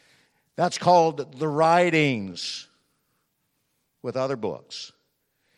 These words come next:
And then there's a major section called the, the law, the writings, and the, the prophets. Prophets that are preaching throughout Israel's history.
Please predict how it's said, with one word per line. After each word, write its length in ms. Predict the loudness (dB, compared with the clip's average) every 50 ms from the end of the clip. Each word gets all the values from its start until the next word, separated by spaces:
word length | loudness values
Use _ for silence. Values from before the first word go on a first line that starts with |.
| _ _ _ _
And 100 | -6 -2
then 120 | -2 -2 0
there's 180 | 0 -2 -2
a 60 | -4 -6
major 840 | -6 -4 -4 -2 -2 -4 -4 -4 -2 0 0 0 -2 -4 -6 -12 -18 _ _ _ -18
section 480 | -10 -4 -2 -2 -2 -2 -4 -6 -6
called 380 | -2 4 4 6 6 6 4 2
the, 240 | 2 2 2 2 0 -6 -14 _ _
the 60 | -20
law, 380 | -14 -10 -8 -6 -4 -4 -6 -6
the 80 | -6 -8
writings, 400 | -6 -6 -8 -8 -10 -12 -12 -10
and 320 | -10 -8 -8 -8 -8 -8
the, 300 | -6 -6 -4 -4 -6 -8 -10 _ _ _ _ _ _ _ _ -20 -20 _ _ _ _ _ _ _
the 120 | -2 -2
prophets. 880 | -2 0 2 4 6 6 6 4 2 -2 -4 -4 -4 -8 -10 -10 -10 -12 -16 _ _ _ _ _ _ _ _ _ _ _ _ _ _ _ _ _ _ _ _ _ _ _ _ -20 _ _ _
Prophets 600 | -4 0 2 2 2 2 0 -2 -2 -2 -4 -8
that 180 | -4 -2 -2
are 200 | 0 0 0 -2
preaching 1080 | -4 -8 -16 -20 -16 -12 -10 -10 -10 -10 -10 -12 -12 -10 -10 -10 -10 -10 -10 -12 -12 -14
throughout 480 | -16 -14 -10 -6 -2 -2 -2 -2 -2 -4
Israel's 480 | -6 -6 -6 -8 -8 -6 -8 -8 -6
history. 540 | -8 -8 -8 -8 -10 -12 -12 -12 -12 -14 -16